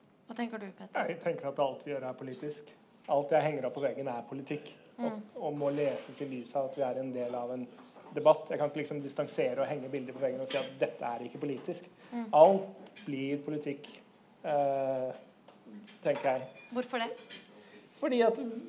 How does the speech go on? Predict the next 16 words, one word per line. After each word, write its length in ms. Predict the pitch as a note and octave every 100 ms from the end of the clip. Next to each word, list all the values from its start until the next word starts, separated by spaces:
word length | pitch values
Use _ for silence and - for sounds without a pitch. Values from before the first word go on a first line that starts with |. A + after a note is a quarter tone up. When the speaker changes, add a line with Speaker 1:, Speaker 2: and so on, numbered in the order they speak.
| - - -
Speaker 2:
vi 120 | C#4 A3+
er 160 | F3
en 80 | F3+
offentlighet, 460 | E3+ - F#3 G3+ G3+
jeg 120 | G3
bruker 280 | F#3+ E3 E3
skattepenger, 560 | F#3 E3 - D#3 D#3+
jeg 140 | F#3 E3+
kommuniserer 600 | F3 E3+ E3 E3 C#3+ D3
med 100 | D#3+
folk 260 | D#3 D#3 -
hele 180 | D3+
tiden, 280 | D3+ C#3+ D3+
og 80 | E3+
det 100 | D#3+
er 260 | E3+ A#2+